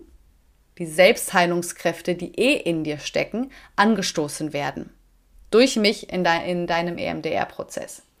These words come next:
Das heißt, es geht gar nicht darum, es wird dir von außen irgendwie was gegeben, sondern es wird in dir etwas,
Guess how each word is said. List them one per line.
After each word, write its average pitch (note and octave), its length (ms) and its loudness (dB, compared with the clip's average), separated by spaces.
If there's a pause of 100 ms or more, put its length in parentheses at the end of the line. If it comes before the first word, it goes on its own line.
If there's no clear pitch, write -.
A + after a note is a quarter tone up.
(760)
Das G3+ 200 4
heißt, B3+ 320 4
es - 180 -8
geht C4+ 220 6
gar A3 200 8
nicht A3+ 180 -2
darum, G#3+ 480 4
es G3 180 -6
wird A3 180 2
dir G#3+ 100 4
von G3 240 2 (100)
außen A3 560 6
irgendwie G3 540 -2
was F3+ 220 -2
gegeben, F3 600 -4 (160)
sondern G#3 380 2
es G3 180 -6
wird G#3 200 0
in C#4+ 360 2
dir A#3+ 280 4
etwas, F#3+ 600 2